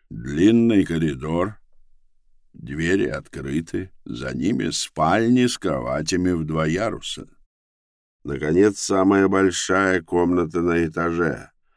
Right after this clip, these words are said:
Целый зал с партами. Герцог не мелочился. Две дюжины парт и каждая одновременно алхимический столик со всем необходимым для четырех стадий возгонки.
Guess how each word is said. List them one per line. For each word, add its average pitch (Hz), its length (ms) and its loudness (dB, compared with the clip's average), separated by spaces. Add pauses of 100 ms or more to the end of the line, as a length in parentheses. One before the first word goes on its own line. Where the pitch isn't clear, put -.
(540)
Целый 90 600 4
зал 80 440 2
с - 160 -8
партами. 60 800 -2 (880)
Герцог 101 640 2
не 127 120 4
мелочился. 131 1040 2 (320)
Две 82 420 4
дюжины 90 580 2
парт 87 640 0 (220)
и 76 220 -8
каждая 113 720 2
одновременно 90 1120 4
алхимический 78 1160 -2
столик 101 640 0
со 62 220 -6
всем 98 440 0
необходимым 76 920 0
для 71 220 -2
четырех 71 580 -6
стадий 67 480 -8
возгонки. 69 840 -4